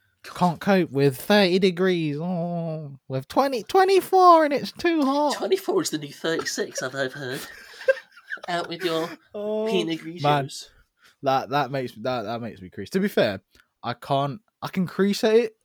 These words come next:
Speaker 1: but at the same time, I can't laugh at it.
Speaker 2: Hmm.
Speaker 1: Only because I, obviously I grew up in the Philippines,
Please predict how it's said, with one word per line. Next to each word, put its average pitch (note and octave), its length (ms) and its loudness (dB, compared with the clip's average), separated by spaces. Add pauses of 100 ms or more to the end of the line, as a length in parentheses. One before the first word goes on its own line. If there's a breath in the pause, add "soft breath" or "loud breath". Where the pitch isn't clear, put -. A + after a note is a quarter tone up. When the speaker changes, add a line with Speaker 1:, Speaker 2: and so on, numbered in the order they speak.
(140)
Speaker 1:
but C3 60 -4
at A2 60 -4
the F3 60 -4
same F3+ 180 0
time, E3 200 0
I G#2 120 -2
can't C3 320 0 (120)
laugh A#2 360 -2
at C#2+ 80 -10
it. - 140 -16 (460)
Speaker 2:
Hmm. G#2 100 -14 (180)
Speaker 1:
Only D3+ 240 2
because C3+ 600 -2 (960)
I, G#2+ 140 -2
obviously B2+ 360 0
I B2+ 140 4
grew A#2+ 160 0
up - 100 -8
in - 40 -12
the A2 60 -6
Philippines, F#2+ 600 -10